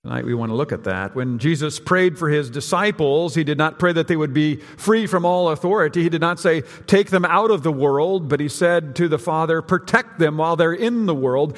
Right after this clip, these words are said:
and sanctify them by the truth." And sometimes those things come into conflict, don't they? In our, in our civic realm, in our, uh, polis, in our city, we have rules and regulations that are at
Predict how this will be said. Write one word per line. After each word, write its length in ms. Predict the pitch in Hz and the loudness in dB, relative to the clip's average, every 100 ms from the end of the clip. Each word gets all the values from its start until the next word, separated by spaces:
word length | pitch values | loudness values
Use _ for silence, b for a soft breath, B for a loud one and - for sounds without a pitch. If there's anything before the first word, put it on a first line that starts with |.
| B B | B B
and 300 | 185 180 - | 0 0 -4
sanctify 840 | - 220 247 240 196 147 151 135 | -2 0 0 -2 -2 -2 -2 0
them 280 | 139 151 160 | 0 -2 -2
by 320 | 139 143 156 | -2 0 -2
the 120 | 143 | -4
truth." 800 | 143 - 185 156 123 101 - - - _ _ _ _ _ _ _ _ _ _ _ _ _ _ _ _ _ _ _ | -8 -6 -2 -2 -4 -8 -16 -20 -20 _ _ _ _ _ _ _ _ _ _ _ _ _ _ _ _ _ _ _
And 100 | 104 | -12
sometimes 480 | 101 147 143 127 131 | -8 -6 -2 -2 -2
those 280 | 139 143 139 | -2 -2 -2
things 260 | 151 151 - | -4 -4 -4
come 180 | 139 | -4
into 120 | 147 160 | -2 -2
conflict, 520 | 202 220 160 147 151 | 0 0 -2 -2 0
don't 240 | 180 175 | -2 0
they? 160 | 160 135 | 0 0
In 100 | 127 | -2
our, 320 | 135 143 127 B B - | -2 -2 -6 B B -8
in 100 | 120 | -4
our 180 | 139 135 | -2 -4
civic 540 | - - 175 160 - | -2 0 0 0 -2
realm, 480 | 143 147 151 180 190 | 0 0 0 -2 -2
in 80 | 127 | -2
our, 400 | 135 139 131 B B B - | -2 -2 -4 B B B -18
uh, 200 | 107 104 92 - - - - - | -16 -14 -18 -20 -18 -18 -18 -10
polis, 640 | - 160 170 175 - - | -2 0 2 0 -4 -8
in 100 | 127 | -6
our 220 | 127 117 | -4 -6
city, 560 | - - - 190 143 175 | -8 -6 -2 0 0 -2
we 180 | 139 127 | -2 -2
have 460 | 123 127 123 113 | -2 -2 -6 -8
rules 460 | 135 139 151 170 131 | -4 -2 0 -2 -4
and 100 | 117 | -4
regulations 920 | 120 127 143 196 - 117 117 147 - | -2 0 0 0 -4 -6 -6 -6 -4
that 160 | 123 | -2
are 240 | 123 127 123 | -2 -2 -2
at 260 | 127 123 | -2 -4